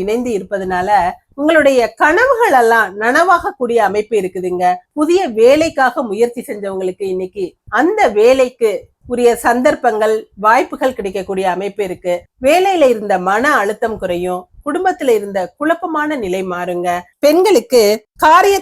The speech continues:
தடைகள் நீங்கும். பொறுப்புகள்ல சிறப்பான முன்னேற்றம் இருக்குங்க. பொறுப்புகளை உணர்ந்து செயல்படுவீங்க. மாணவர்களுக்கு கல்வி தவிர மற்ற சிறப்பு பயிற்சிகள் எல்லாம் ஈடுபட்டு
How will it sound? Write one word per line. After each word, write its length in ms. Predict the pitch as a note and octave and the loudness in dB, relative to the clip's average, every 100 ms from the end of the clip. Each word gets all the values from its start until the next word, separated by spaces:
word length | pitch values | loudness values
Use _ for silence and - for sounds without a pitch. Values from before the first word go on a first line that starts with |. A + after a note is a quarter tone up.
| - | 0
தடைகள் 420 | A3 A#3 F4 E4 A#3+ | 2 2 2 0 0
நீங்கும். 360 | G3 F#3 F3+ F3+ - | -4 -4 -4 -6 0
பொறுப்புகள்ல 640 | C#4+ F4+ F4 F#4 D#4+ A#3 F#3+ - _ - - | 2 2 0 -2 0 0 0 -2 _ -20 -12
சிறப்பான 420 | - D#4 D#4+ D#4+ E4 | 0 2 4 2 2
முன்னேற்றம் 500 | A3 G3+ A#3+ A#3 A#3 G#3 | 0 -2 -2 0 -2 -2
இருக்குங்க. 400 | F#3 F3 F3+ F3+ F#3 F#3 - | -6 -6 -6 0 0 0 0
பொறுப்புகளை 500 | B3 F4+ F4 E4 E4 A3 | 0 0 -2 0 0 0
உணர்ந்து 280 | G3+ A#3 B3+ B3 | -2 -2 -4 -6
செயல்படுவீங்க. 680 | F#3 F3+ F#3+ F3 F3 E3+ E3+ A#3+ - - | -6 -6 -6 -6 -6 -2 0 0 -4 -2
மாணவர்களுக்கு 800 | A3+ D4+ G#4 G4+ A#3+ F3+ F3 A3+ F#3 G3+ - D#4+ | 2 4 2 0 -2 -4 -2 0 0 -2 -2 2
கல்வி 420 | E4 G#4+ A#4 F4+ B3 - _ | 2 4 2 0 -4 -10 _
தவிர 240 | A3+ A3 A3 F#3+ - G#3+ | 2 4 4 2 -2 0
மற்ற 340 | C#4 C#4 G4+ C4 - | 0 2 2 2 2
சிறப்பு 340 | D4+ E4+ - - | 2 2 0 0
பயிற்சிகள் 520 | A3+ A3 - C4+ A3+ G3 | 2 2 0 -2 0 0
எல்லாம் 260 | F#3+ F#3+ F3+ | 0 0 0
ஈடுபட்டு 400 | G3+ G3 F#3 F3+ | -2 -4 -6 -4